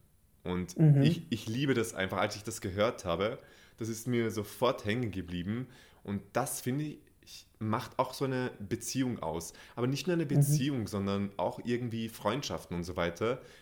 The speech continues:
Speaker 1: beziehungsweise Bekannte, Familie, wenn man sich einfach auf diesem Niveau so gut versteht, dass man es nicht mal nötig hat zu sprechen, sondern einfach
Speaker 2: Mhm.
Speaker 1: nur zusammen die Atmosphäre genießt.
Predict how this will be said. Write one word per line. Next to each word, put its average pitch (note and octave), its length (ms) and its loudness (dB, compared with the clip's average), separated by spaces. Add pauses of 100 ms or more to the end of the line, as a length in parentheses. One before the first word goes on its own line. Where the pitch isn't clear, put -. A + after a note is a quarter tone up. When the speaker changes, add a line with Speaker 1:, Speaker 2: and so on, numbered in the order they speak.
Speaker 1:
beziehungsweise G#2 840 -2
Bekannte, G#2 720 -2
Familie, F#2+ 640 0
wenn G2 100 0
man G#2+ 120 -2
sich G#2 180 -4
einfach G#2+ 220 -4 (360)
auf - 180 -4 (160)
diesem F3+ 360 -2
Niveau C3+ 480 -2 (280)
so D3+ 240 0
gut F3+ 180 -4
versteht, B2+ 600 -4 (380)
dass C#3 260 0
man C3 120 0
es B2+ 140 -2
nicht B2+ 140 -4
mal A#2 100 0
nötig A2+ 460 -2
hat G2 200 -4
zu G2 100 -8
sprechen, G#2 500 -4
sondern F#2+ 380 -2 (260)
einfach C#3+ 320 10
Speaker 2:
Mhm. - 20 2
Speaker 1:
nur A#2+ 180 0
zusammen G2+ 800 0 (800)
die G#2+ 80 4
Atmosphäre G#2+ 560 2
genießt. C#2+ 540 -10